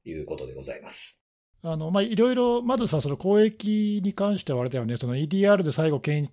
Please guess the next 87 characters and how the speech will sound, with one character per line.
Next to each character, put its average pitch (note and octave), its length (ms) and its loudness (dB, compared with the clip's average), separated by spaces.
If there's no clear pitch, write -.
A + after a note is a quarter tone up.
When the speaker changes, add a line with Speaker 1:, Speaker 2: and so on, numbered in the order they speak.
Speaker 2:
知 C3+ 140 -4
す - 120 -8
る B2+ 140 -2
ま C3 160 -2
で、 A#2+ 500 -2
Speaker 1:
う D3+ 100 -4
ん。 D3+ 160 -4
Speaker 2:
ま D#3 160 -2
あ、 B2+ 60 -2
奥 - 220 -4
底 G3 580 2
に F#3 80 2
ま F3 140 4
で B2+ 140 4
入 F3 340 2
り E3+ 80 -2
込 F3+ 100 -2
ま F3+ 160 2
れ F3 60 -2
る E3+ 100 0
ま C3+ 140 0
で A#2+ 100 -2
は、 A#2 180 -6
ま C3+ 200 0
あ、 A2+ 80 -2
気 C3 100 -4
づ - 140 -6
か E3 80 -2
な D#3 80 0
か C3+ 100 -6
っ B2 160 -6
た B2 120 -6
っ - 60 -4
て - 180 -10
い A#2 40 -2
う G#2+ 60 -8
こ B2 100 -10
と B2 80 -6
だ A2 140 -6
か A2 100 -10
ら、 A2+ 420 -2
Speaker 1:
は A2 220 -2
い。 - 120 -8
Speaker 2:
ま E3+ 120 -2
あ、 - 20 4
お D3+ 80 2
そ A3 100 0
ら G3+ 140 6
く、 D3 340 0
そ C#3 140 -2
の、 C3+ 560 -4
事 D3 160 0
後 E3+ 160 4
に C3+ 400 -2
エ D3 100 -6
ヌ C3+ 100 -6
テ D3+ 80 -4
ィ C#3 40 -4
ー - 40 -4
テ C#3+ 60 -4
ィ - 20 -4
ー - 20 -6
セ D3 80 -2
キ - 80 -2
ュ D#3 60 4
リ C#3 80 -6
テ B2 40 -8
ィ - 60 -10
さ A#2 80 -2
ん A#2+ 40 -8
が、 A#2 100 -6
ま B2 100 -2
あ、 A#2+ 60 -2
イ B2+ 80 -2
ン B2 40 -4
シ C3 80 -4
デ D3 40 2
ン - 20 0
ト C3+ 80 -2
対 C#3+ 240 0
応 B2 100 0
し - 60 -6
て B2 140 -4
調 D3 240 0
べ C#3 100 0
て B2 240 -4
も、 C#3 460 0